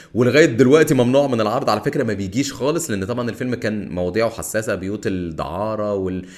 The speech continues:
ال-، فتيات الليل وبتاع، لأن هو كان مأخوذ عن قصة إيرما لادوس، فالفيلم برضو ممنوع من العرض. فكان، آه، للكبار فقط وتمنتاشر بلس، والفيلم اللي هنتكلم عنه دلوقتي.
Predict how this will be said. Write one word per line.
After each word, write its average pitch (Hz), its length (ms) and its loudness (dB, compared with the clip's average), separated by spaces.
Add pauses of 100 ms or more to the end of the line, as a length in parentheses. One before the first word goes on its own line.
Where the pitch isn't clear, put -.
(200)
ال-، 82 480 -6
فتيات 92 380 -4
الليل 101 340 0
وبتاع، 110 220 -2
لأن 110 120 -4
هو 123 100 0
كان 123 120 -2
مأخوذ 113 380 -2
عن 117 320 -4
قصة 120 360 -6
إيرما 107 300 -2
لادوس، 113 480 -4 (280)
فالفيلم 104 680 0
برضو 123 240 0
ممنوع 107 320 -2
من 117 140 -4
العرض. 117 640 -4
فكان، 90 1000 -4 (380)
آه، 82 580 -4
للكبار 92 420 0
فقط 127 380 0
وتمنتاشر 98 440 -4
بلس، 165 320 -2
والفيلم 170 420 4
اللي 139 100 4
هنتكلم 123 380 2
عنه 117 180 0
دلوقتي. 95 560 -2